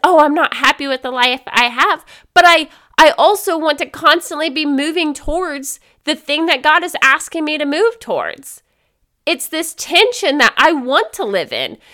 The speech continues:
completely fulfilled, yet completely understanding I have other things to do. And over the last decade, I have become obsessed with this, not just for my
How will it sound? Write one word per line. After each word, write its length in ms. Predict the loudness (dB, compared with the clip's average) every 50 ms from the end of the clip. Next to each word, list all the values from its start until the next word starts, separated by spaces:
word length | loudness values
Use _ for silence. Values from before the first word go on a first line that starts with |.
| _
completely 560 | _ -2 -2 -2 -2 -4 -4 -2 -2 -2 -4 -4
fulfilled, 680 | -2 -4 -4 -4 -4 -4 -2 0 0 0 0 -2 -4
yet 260 | -2 0 0 0 -2
completely 800 | -4 -8 -10 -10 -10 -8 -8 -6 -6 -4 -4 -4 -4 -4 -6 -8 -10 -18 _ _ _ _
understanding 680 | 4 4 4 2 -2 -6 -8 -4 -2 0 0 0 -2 -2 0 2
I 120 | 2 2
have 320 | 2 2 2 2 2 2 2
other 260 | 0 0 0 0 -2
things 440 | -2 -2 -4 -4 -4 -6 -10 -12 -12
to 100 | -12 -12
do. 460 | -8 -4 -4 -4 -4 -4 -8 -12 -16 -18 _ _ _ _ _ _ _ _ _ _ _ _ _
And 160 | -4 -4 -2 2 4
over 240 | 4 4 4 2 -2
the 120 | -6 -6
last 360 | -4 -4 -4 -6 -6 -8 -2
decade, 460 | 0 0 0 0 -2 -2 -2 -2 -2 0 0
I 100 | 0 0
have 180 | -2 -4 -8
become 640 | -8 -10 -12 -12 -8 -4 -2 -2 -2 -2 -4 -6 -10 -14 _ _ _ _ _ -2
obsessed 760 | 0 0 0 -2 -8 -12 -4 -2 0 0 0 -2 -6 -14 -12
with 220 | -12 -12 -12 -8 _
this, 240 | -6 -6 -6 -6 -2
not 220 | -2 0 0 0
just 220 | -4 -6 -6 -6
for 140 | -4 -4 -2
my 220 | 0 0 0 0